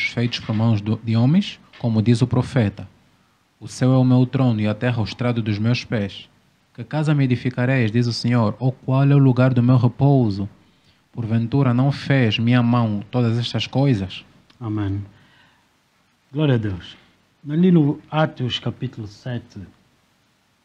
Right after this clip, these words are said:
Speaker 2: Fili-, eh, Estevão, o evangelista, a partir do versículo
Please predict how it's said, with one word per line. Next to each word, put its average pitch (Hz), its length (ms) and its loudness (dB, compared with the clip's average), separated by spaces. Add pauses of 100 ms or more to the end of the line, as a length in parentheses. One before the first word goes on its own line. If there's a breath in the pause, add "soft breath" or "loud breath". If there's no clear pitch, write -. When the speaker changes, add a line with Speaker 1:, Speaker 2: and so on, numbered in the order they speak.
(760)
Speaker 2:
Fili-, 139 360 -2
eh, 123 280 -2
Estevão, 117 680 -2
o 113 80 -2
evangelista, 110 720 -2 (1700)
a 107 40 -20
partir 104 300 -4
do 117 140 2
versículo 107 640 -2